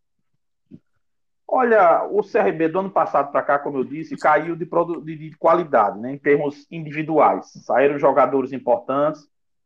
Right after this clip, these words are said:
é, e che-, e não chegaram jogadores à altura pra resolver a questão, né? Desde que saiu o Léo Gamalho, chegou o Lucão, mas ficou muito longe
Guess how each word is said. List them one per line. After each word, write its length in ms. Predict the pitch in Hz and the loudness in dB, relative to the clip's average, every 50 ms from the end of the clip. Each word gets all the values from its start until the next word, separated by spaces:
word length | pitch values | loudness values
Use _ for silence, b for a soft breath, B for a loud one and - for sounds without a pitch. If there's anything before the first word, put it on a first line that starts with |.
| _ _ _ - | _ _ _ -12
é, 920 | 113 113 117 120 113 113 113 110 113 110 110 110 110 107 107 107 104 101 101 | -10 -8 -6 -6 -4 -4 -4 -2 -2 -2 -2 0 0 0 0 -2 -2 -4 -4
e 140 | 117 127 139 | -6 -6 -6
che-, 180 | 135 - - - | -8 -12 -18 -18
e 360 | - 120 104 123 135 143 143 | -16 -14 -10 -6 -4 -4 0
não 160 | 147 165 190 | 2 0 0
chegaram 540 | 190 - 220 175 143 160 160 165 175 180 170 | 2 2 0 2 4 6 6 6 6 4 4
jogadores 880 | 143 170 165 160 165 151 - 151 151 156 160 156 170 - - - - _ _ _ _ _ _ _ _ _ _ _ | 2 2 4 4 4 2 2 2 0 0 2 0 -2 -4 -6 -14 -20 _ _ _ _ _ _ _ _ _ _ _
à 80 | - 151 | 2 4
altura 560 | 170 180 180 - - - 202 220 226 208 - | 4 4 2 0 -2 0 2 4 4 4 4
pra 180 | - - 160 156 | 4 4 2 2
resolver 600 | 175 180 170 147 170 160 147 127 120 135 143 156 | 2 2 0 0 0 0 0 0 0 0 0 0
a 100 | 147 143 | 0 0
questão, 460 | 170 151 143 - - 139 120 110 98 | -2 -2 -2 -4 -4 -6 -4 -4 -4
né? 240 | 101 113 127 135 127 - _ | -6 -8 -12 -12 -14 -18 _
Desde 300 | 131 139 160 180 180 - | -4 0 0 0 -2 -4
que 100 | - 170 | -12 -6
saiu 320 | - - 156 156 156 151 | 0 4 4 4 4 2
o 20 | 147 | 4
Léo 200 | 147 143 143 139 | 4 4 4 4
Gamalho, 460 | 165 165 165 160 170 185 190 180 165 | 2 0 2 4 4 4 4 2 -2
chegou 300 | - - 151 143 147 151 | -8 -10 -6 -4 -2 0
o 100 | 160 175 | 2 2
Lucão, 420 | 196 202 - - 175 190 202 196 | 2 0 -2 -4 -2 0 0 0
mas 280 | 196 196 196 196 185 175 175 _ - | 0 -2 -2 -2 -4 -8 -14 _ -14
ficou 240 | 175 160 - 170 160 | -14 -8 -8 -8 -6
muito 240 | 170 190 185 - 190 | -6 -8 -8 -8 -8
longe 600 | 165 156 165 175 180 180 170 151 123 98 - | -6 -4 -4 -2 -2 -2 -2 -4 -8 -10 -14